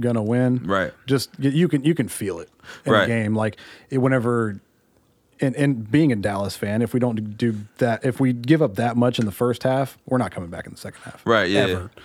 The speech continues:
Speaker 2: Yeah.
Speaker 1: So, you know.
Speaker 2: Especially we were punishing y'all, man.
Speaker 1: Oh,
Speaker 2: Like,
Speaker 1: it was bad.
Speaker 2: like, run game wise, we were
Speaker 1: Yeah.
Speaker 2: punishing y'all.
Speaker 1: Yeah.
Speaker 2: So I know everybody was hurting. Ribs
Speaker 1: Mm-hmm.
Speaker 2: was hurting. Knees was probably buckling.
Speaker 1: Yep.
Speaker 2: So,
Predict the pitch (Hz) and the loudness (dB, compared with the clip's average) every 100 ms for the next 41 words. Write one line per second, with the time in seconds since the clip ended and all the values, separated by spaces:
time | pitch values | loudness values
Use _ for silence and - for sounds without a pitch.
0 | - - 95 90 123 113 107 101 113 110 | -14 -4 -2 0 2 2 2 0 -2 -2
1 | 101 98 92 - _ - 135 120 143 104 | -2 -4 -6 -12 _ -6 -2 2 2 2
2 | - 113 104 - 87 82 82 82 123 87 | 0 -2 -2 -4 -6 -4 -6 -2 -2 -2
3 | 85 90 110 107 92 98 - 90 82 82 | -4 -2 -2 -2 -6 -10 -6 -4 -4 -2
4 | 110 101 95 135 127 104 98 95 90 90 | 0 0 0 0 0 -2 0 0 -2 -2
5 | 127 110 90 85 117 95 90 85 82 80 | 0 0 0 -2 -2 -2 -6 -8 -6 -8
6 | 95 98 120 135 135 123 113 110 104 101 | -4 0 2 4 4 4 4 4 4 4
7 | 90 104 110 92 95 - - - 95 117 | 0 0 0 0 -4 -12 -20 -6 2 2
8 | 110 101 92 107 107 92 92 90 - - | 2 0 0 0 2 0 -4 -8 -18 -10
9 | 95 110 117 95 101 92 - 104 92 92 | -2 2 2 2 -2 -2 2 2 2 2
10 | 107 104 98 92 90 107 98 - 110 - | 2 2 -2 -2 -2 -4 -6 -8 -8 -2
11 | 92 85 87 | 0 0 -4